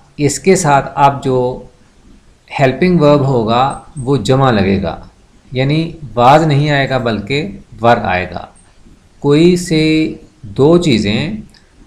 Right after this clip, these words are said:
अगर उनको and से मिलाया जाए तो उनके साथ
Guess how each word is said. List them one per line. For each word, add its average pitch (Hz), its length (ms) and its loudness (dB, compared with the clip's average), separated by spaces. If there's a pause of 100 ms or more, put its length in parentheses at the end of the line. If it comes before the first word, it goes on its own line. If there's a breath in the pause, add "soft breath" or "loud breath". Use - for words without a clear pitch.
(600 soft breath)
अगर 165 340 4
उनको 147 460 -2 (220)
and 151 180 0
से 202 180 0
मिलाया 139 300 2
जाए 101 260 2 (500)
तो 147 120 -10 (100)
उनके 175 380 2
साथ 127 420 0